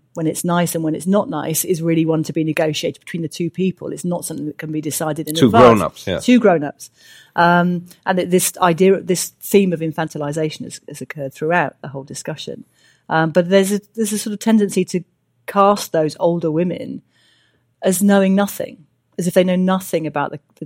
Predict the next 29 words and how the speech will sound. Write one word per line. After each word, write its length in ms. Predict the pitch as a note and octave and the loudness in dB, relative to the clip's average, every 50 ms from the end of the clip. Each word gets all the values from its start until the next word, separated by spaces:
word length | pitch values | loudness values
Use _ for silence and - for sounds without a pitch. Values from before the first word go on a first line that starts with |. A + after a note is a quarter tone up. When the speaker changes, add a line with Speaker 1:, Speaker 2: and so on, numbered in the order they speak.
| - _ | -18 _
Speaker 1:
today's 420 | - - D#3 F3 D#3+ D#3+ D3+ - | -16 -2 2 2 2 2 2 -2
world 380 | D#3 D#3+ D#3 D#3 E3 F3+ F#3+ - | -2 -2 -2 -2 -2 -2 -4 -4
or 100 | D#3 C#3+ | -6 -8
today's 400 | - D#3+ D3 D#3+ D#3 D#3 C#3+ D3+ | -8 -4 -2 -2 -2 -2 -2 -4
women, 380 | D#3+ D#3 E3 F3 F#3 G3 G#3 - _ _ _ _ _ - | -6 -4 -4 -6 -6 -8 -12 -16 _ _ _ _ _ -2
and 100 | E3+ F3 | -2 0
that 100 | F3 D#3+ | 2 4
they're 160 | F3+ F3+ F3+ | 4 4 4
just, 560 | - - F#3+ F3+ E3+ - - - - - - _ _ _ | 4 4 2 2 2 0 -4 -6 -8 -10 -16 _ _ _
they 100 | - F#3 | 0 2
were 140 | F#3+ F#3 F#3+ - | 2 2 2 2
either, 480 | G#3 G#3+ A#3 A#3+ A#3+ A3 A3 G#3+ G3 | 2 2 4 4 4 4 2 0 0
so 100 | F3+ - | 0 0
the 60 | G#3+ G3+ | 0 2
view 260 | G3 B3 C4+ C#4+ C#4 | 2 4 4 4 4
is 120 | B3+ A#3 | 4 4
either 320 | A#3+ A#3+ C4 C4+ B3+ B3 G#3+ | 4 4 4 4 4 2 2
that 160 | G3+ F3 - | 2 0 2
those 220 | G3 F#3+ F#3 F3 | 0 0 2 0
women 300 | F#3+ F#3 F#3 F3+ F3 E3+ | 0 -2 -2 -2 -4 -2
were, 340 | D#3+ E3+ D#3+ D#3+ D#3+ D#3+ D#3 - _ _ _ _ _ - - _ _ _ - - D3+ E3 F3+ | 0 2 2 2 2 0 -2 -4 _ _ _ _ _ -20 -20 _ _ _ -14 -12 -10 -8 -6
uh, 120 | F#3 A3+ | -6 -6
I've 100 | - A3 | -2 2
got 100 | - B3+ | 4 4
a 60 | A3+ G#3+ | 4 4
sort 180 | - G#3 F#3+ | 4 0 -2
of 60 | - | 2
false 240 | - G#3+ G3 F#3 - | 4 4 4 4 2
consciousness 880 | - - F3+ E3+ - - E3+ - F3+ F#3 - - - - - - - | 0 -2 -2 -2 -2 -4 -6 -2 0 0 0 0 0 2 2 2 2